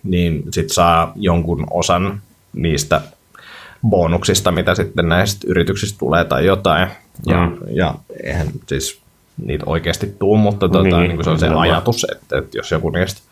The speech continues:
Speaker 1: on seuraava Supercell, niin sit sulla kävi tuuri, että sä saat vähän sieltä.
Speaker 2: Mm.
Speaker 1: Mutta tota, ei tota missään nimessä niinku rahan takia tehdä, et
Speaker 2: Niinpä.
Speaker 1: parempaa palkkaa saa stand-up-keikolta.
Speaker 2: Miten pyyskönä se on sinne? Vai oliko se ite silleen
Speaker 1: Mä, mä,
Speaker 2: niinku
Speaker 1: mä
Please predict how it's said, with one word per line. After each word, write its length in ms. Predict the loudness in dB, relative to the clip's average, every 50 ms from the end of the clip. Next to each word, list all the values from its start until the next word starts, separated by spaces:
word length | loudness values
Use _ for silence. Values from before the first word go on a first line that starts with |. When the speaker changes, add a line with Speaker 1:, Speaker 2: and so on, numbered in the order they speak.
| _ -20 -20 -18 -8 -4
Speaker 1:
on 100 | -2 0
seuraava 320 | 2 2 4 4 2 2
Supercell, 560 | 2 0 0 0 0 -2 0 0 0 0 0 0
niin 260 | 0 0 0 0 -2 -4
sit 180 | -8 -8 -8 -6
sulla 180 | -6 -4 -2 0
kävi 240 | 0 0 2 0 0
tuuri, 320 | 0 0 0 2 2 2
että 140 | 2 0 -2
sä 80 | -2 -2
saat 260 | -2 -2 -2 -2 -4
vähän 220 | -4 -2 -2 -2
sieltä. 240 | 0 2 0 0 0 -4 -12 _ -2
Speaker 2:
Mm. 280 | 0 2 2 2 2 0 -4 -10 -18 _ _
Speaker 1:
Mutta 320 | -6 -6 -6 -6 -6 -6 -4
tota, 320 | -4 -4 -2 -2 -4 -4 -4 -8 -18 _ -20 -14 _ -6
ei 100 | -4 -4
tota 200 | -2 -2 0 0
missään 340 | -2 -2 0 0 2 2
nimessä 240 | 2 2 0 0 0
niinku 320 | -2 -2 -2 -4 -6 -8 -14 _ _ _ -10
rahan 400 | -4 0 0 0 0 0 -2 -2
takia 280 | -4 -2 0 0 0 2
tehdä, 320 | 2 2 2 2 2 2
et 140 | 2 0 0
Speaker 2:
Niinpä. 420 | 2 2 4 2 2 2 -2 -4 -6 -10 _ _ _ _ _
Speaker 1:
parempaa 480 | -2 0 0 -2 0 2 2 2 2 2
palkkaa 480 | 0 -2 -2 -2 -2 -2 -2 -2 -2
saa 140 | 0 -2 -4
stand-up-keikolta. 800 | -2 -2 0 0 0 0 -2 -2 -4 -6 -4 -2 -2 -4 -4 -6 _ _ _ _ _ _ -20 -20 -20 -20 -20 -20 -20 -20 -20 -20 -20 -20 -20 -20 _ -20 -20 -20 -20 -20 -20 -20 -20 -20 _ _ _ _ _ _ _ 2
Speaker 2:
Miten 480 | 4 4 4 4 2 0 -2 -4 -4 -6 -10 -18 -20 _ _ _ _ -8 -4 -2 -2 0 2
pyyskönä 480 | 2 4 4 2 2 -2 -4 -4 -4 -4
se 80 | -4
on 140 | -4 -4 -4
sinne? 220 | -6 -6 -4 -4 -4
Vai 160 | -2 0 0
oliko 160 | 0 2 2
se 80 | 0 0
ite 160 | 0 -2 -4
silleen 560 | -4 -6 -6 -4 -4 -2 -2 -2 -4 -6 -2 0
Speaker 1:
Mä, 100 | 2 2
mä, 60 | 4
Speaker 2:
niinku 120 | 4 4
Speaker 1:
mä 20 | 4